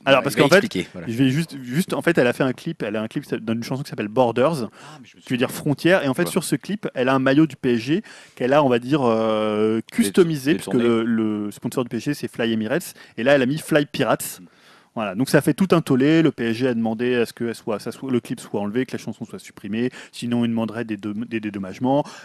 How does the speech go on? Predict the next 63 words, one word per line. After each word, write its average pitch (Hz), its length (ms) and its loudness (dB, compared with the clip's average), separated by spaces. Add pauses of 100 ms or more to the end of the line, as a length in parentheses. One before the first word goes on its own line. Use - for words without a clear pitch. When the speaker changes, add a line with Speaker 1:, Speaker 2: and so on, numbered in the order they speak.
Speaker 1:
Elle, 131 160 4
elle 117 140 2
a, 110 100 0 (100)
elle 123 160 2
a, 120 120 2 (320)
elle 123 160 2
a - 20 6
mis 135 140 -2
sur - 160 -8
son 123 300 -2
Twitter 127 280 -2
cette - 260 -4
lettre 131 240 0
en 107 60 -6
disant 107 220 -6
que - 60 -14
c'était - 180 -16
scandaleux 107 400 -8
de - 80 -20
faire - 120 -14
ça. 147 220 2 (300)
Et 117 40 -8
donc 123 100 -2
voilà, 120 160 2 (160)
elle, 107 120 -6
après, 110 240 -2
elle 117 160 2
est 107 60 -4
toujours 117 180 -2
dans 113 60 -2
son 113 160 -12
côté 117 220 -8
très 143 200 0
politique 139 560 -2
où 113 80 -2
elle 107 60 -2
dit, 127 100 -10
bah 107 160 -2
voilà, 113 160 0
il 104 80 -4
ferait - 160 -8
mieux 123 140 -2
d'aller 117 240 -2
sponsoriser 107 520 -8
une 113 120 -6
équipe 104 200 -14
de 98 60 -12
foot - 220 -16
à 92 40 -18
Calais. 117 440 -4
Euh, 98 200 -10
voilà. 92 200 -16 (440)
Donc 147 140 -2
elle 143 80 8
a 143 80 6
aussi 170 360 2
justement 147 360 2
dit 135 120 -6
ça. 156 280 4
Speaker 2:
C'est 131 80 6
Speaker 1:
Euh, 120 60 4
Speaker 2:
intéressant, 113 400 -2
ouais. 117 80 -12